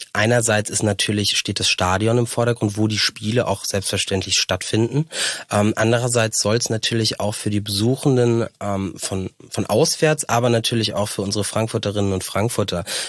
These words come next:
eine Möglichkeit geben, sich in der Fanzone, ähm, die Spiele zum Teil auf einer riesigen, schönen Leinwand auf dem Main anzusehen. Andererseits natürlich auch, äh, das kulinarische Angebot wahrzunehmen oder auch, äh, die Fanaktivitäten, die dort angeboten werden. Also es ist,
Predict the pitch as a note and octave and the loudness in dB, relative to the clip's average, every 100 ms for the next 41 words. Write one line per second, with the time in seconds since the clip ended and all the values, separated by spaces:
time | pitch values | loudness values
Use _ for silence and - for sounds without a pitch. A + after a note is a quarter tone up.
0 | - G2+ G#2+ G#2+ F#2+ - G#2 G2 - G2+ | 0 4 4 2 -2 0 0 0 0 2
1 | G2 G2+ - - - G2+ F#2+ A2 B2 A#2+ | 2 0 -2 -10 -2 0 2 4 4 2
2 | A#2+ A2+ A2+ A2+ G#2+ G#2 - G2+ G2 G#2+ | 2 4 4 4 2 0 -2 -2 -2 0
3 | G2+ - A2+ G#2 - G2+ F#2+ - - G2+ | 0 0 -2 0 0 0 0 -2 0 0
4 | D#2 - G2 G#2+ B2 C3+ B2 - A#2+ A2+ | 0 -2 0 2 2 2 2 2 2 4
5 | G#2+ G#2+ A#2 A2 G#2 G2+ G2+ G2+ G2+ G#2+ | 4 2 2 2 0 -2 0 2 2 2
6 | F#2+ A#2+ - A#2 B2 B2+ - - - - | 2 0 0 0 2 0 -4 -10 -10 -4
7 | G#2 A#2 A2+ A2+ A2+ G#2+ - G#2 - G#2+ | 2 2 4 2 2 0 0 -2 -2 -2
8 | G#2 - G2 - - G2 F#2+ G2 - G#2 | -2 -2 -4 -4 -4 -2 0 -4 0 2
9 | G2 F#2+ A2+ - D2+ A2 G#2+ G#2+ A2 G#2+ | 4 4 2 0 -2 -2 -2 0 -2 0
10 | G2 G2+ - G2+ G2 G2 F#2 F#2+ F#2 G2 | 0 0 0 2 2 0 -2 -2 -2 -4
11 | - - - - A#2+ A#2+ C3+ G#2 G#2 - | -8 -10 -10 -4 -2 2 2 2 -2 -4
12 | G2+ F#2+ G2+ F#2+ G2 F#2+ F2 - F#2+ F2+ | -2 -2 -2 -2 -2 -2 -2 -2 -4 -4
13 | G2 F2+ F2+ E2+ E2+ F2+ F#2+ G2+ - B2+ | -4 -6 -4 -2 -2 -2 0 0 2 2
14 | - | 0